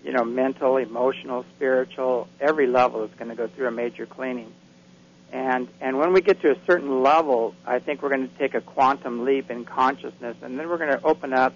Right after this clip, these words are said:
to, you know, the other dimensions, some of the fourth, fifth dimensional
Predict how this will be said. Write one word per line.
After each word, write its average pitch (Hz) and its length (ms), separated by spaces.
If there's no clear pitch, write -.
to, 123 320
you 139 60
know, 127 140
the - 140
other 131 340
dimensions, 131 760
some 131 180
of 117 60
the 120 80
fourth, 131 200
fifth 123 240
dimensional 120 600